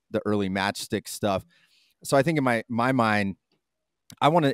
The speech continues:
it, you know, we're old dudes now. I still wanna look at, like, something new and be like, "That is, that is above and beyond," you know, where it was. Eh, those comps, the footage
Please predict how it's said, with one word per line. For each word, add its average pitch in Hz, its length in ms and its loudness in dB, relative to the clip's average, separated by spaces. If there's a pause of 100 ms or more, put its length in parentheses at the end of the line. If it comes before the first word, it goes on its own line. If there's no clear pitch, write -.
it, 135 280 2
you 156 100 -4
know, 110 220 2
we're 143 180 4
old 165 240 10
dudes 135 300 8
now. 92 300 -6 (240)
I 120 80 2
still 175 260 4
wanna 160 220 6
look 139 280 4
at, 139 100 -4
like, 107 200 -4
something 120 480 0
new 131 260 10
and 107 120 2
be 107 100 0
like, 80 320 -10 (480)
"That 131 360 2
is, 98 420 -6 (420)
that 113 260 -2
is 110 100 -2
above 104 400 0
and 101 140 -6
beyond," 98 580 -4 (600)
you 110 140 -2
know, 101 180 2
where 107 280 2
it 92 100 -4
was. 107 380 2 (420)
Eh, 120 100 -8 (360)
those 175 300 6
comps, 131 640 0
the 117 120 -4
footage 139 840 0